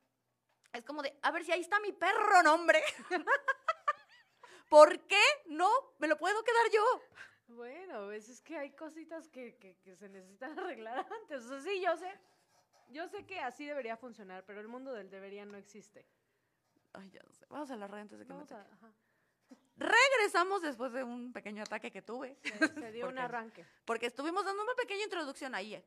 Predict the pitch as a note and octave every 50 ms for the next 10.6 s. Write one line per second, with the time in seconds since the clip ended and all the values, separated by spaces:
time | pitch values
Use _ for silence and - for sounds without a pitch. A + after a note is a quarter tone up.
0 | _ - F#3+ G#3+ G#3+ - - _ A#3+ A#3 - - - - - _ - C4+ C4 -
1 | E4 C#4 - F4 D#4 - E4+ D#4 - C#4+ C4+ B3+ A#3+ A#3+ C4 C#4+ C4+ A#3+ A#3 A3+
2 | A#3+ B3 - - G#3+ G#3+ G#3+ G#3 G#3 A#3+ C#4 B3+ B3+ B3 C#4 C4 B3+ B3+ B3+ C#4
3 | C4+ B3+ B3+ A#3 A3 - - A#3+ A#3 - D4+ C4+ C4+ D4 - - - - _ A3
4 | A#3+ - - - - A3+ A3+ C4 - C#4 C4+ C4 A#3 - B3+ A#3+ A#3+ A3 A3 A3
5 | - B3 A3+ - - G3+ - A3+ G#3+ A3+ A3 G#3 - - - _ - C4 C4+ C4+
6 | D#4+ - - - - - - - D4 C#4+ D4 C#4+ C4+ - D#4 B3+ - D4+ - -
7 | - - _ _ _ _ _ _ _ _ - C#4 - - F#4+ G#4 G#4 G4 C4 D4+
8 | D#4 D#4+ F4 - D#4+ E4 - D#4+ - D#4 D4+ D#4 - A#3 G#3+ G#3+ G#3+ A3+ A#3 A#3
9 | B3 A#3+ B3 G#4+ - G#3+ G#3 - - - - F#3+ F#3 F#3 F#3 F#3 G3+ G3 G3 G3
10 | G3+ - F3+ F3+ - F#3+ F3+ F#3+ G4 F#4+ -